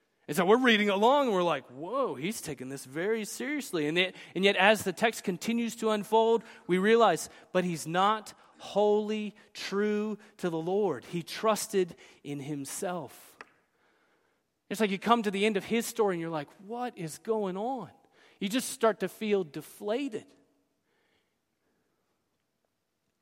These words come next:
You start to feel like one of those yard ornaments that's sitting out when the electricity goes off, and it's just sort of slumped over.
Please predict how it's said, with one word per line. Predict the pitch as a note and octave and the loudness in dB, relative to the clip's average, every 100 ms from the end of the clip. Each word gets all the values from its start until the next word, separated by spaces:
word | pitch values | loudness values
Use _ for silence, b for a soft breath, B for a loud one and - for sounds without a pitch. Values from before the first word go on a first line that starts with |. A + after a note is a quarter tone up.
| _ _ | _ _
You | F#3+ | -2
start | F3+ C4 | 2 2
to | |
feel | A#3 B3+ | 4 4
like | A#3 | 4
one | A3+ | 4
of | A3+ | 4
those | G3+ D#3 | 4 4
yard | F3+ A3+ A#3+ | 4 8 6
ornaments | A3+ F#3+ F3+ D3+ - | 6 2 0 -2 -6
that's | D#3+ | -6
sitting | - G#3 G3 | -2 0 4
out | G3+ G#3+ - b b b | 4 2 -4 b b b
when | F3 | 4
the | G3 | 6
electricity | G3 G#3+ - A3 - G3 | 6 4 2 0 2 0
goes | D#3+ E3+ D#3 | 2 0 2
off, | E3+ C#3 A2+ | 4 4 0
and | D3+ | -6
it's | D3+ | -8
just | E3+ | -10
sort | - E3+ | -6 -6
of | B2+ | -6
slumped | - - F3+ F3+ - | -10 -8 -6 -6 -6
over. | E3 C#3+ G#2 | -6 -8 -14